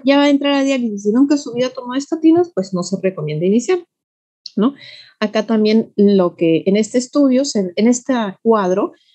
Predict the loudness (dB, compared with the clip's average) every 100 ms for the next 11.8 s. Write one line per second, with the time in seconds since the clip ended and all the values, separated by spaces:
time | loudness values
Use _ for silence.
0 | _ 0 2 2 -2 -2 -2 0 -2 -2
1 | 2 2 2 0 0 0 2 0 2 2
2 | 2 -2 0 -2 0 -4 -2 -4 -4 -8
3 | -6 -2 2 4 4 2 2 0 -4 -2
4 | 0 2 4 2 0 -4 -10 -10 -4 -4
5 | -4 -8 _ _ _ -6 -2 -2 -2 -4
6 | -6 -6 -6 -6 -6 0 0 2 0 -2
7 | -6 _ _ -20 -20 _ -6 0 2 2
8 | 2 0 -2 0 4 6 6 4 -4 _
9 | _ _ _ _ _ _ _ _ _ -2
10 | 2 2 4 0 -2 _ _ _ -6 -6
11 | -8 _ _ _ -2 0 0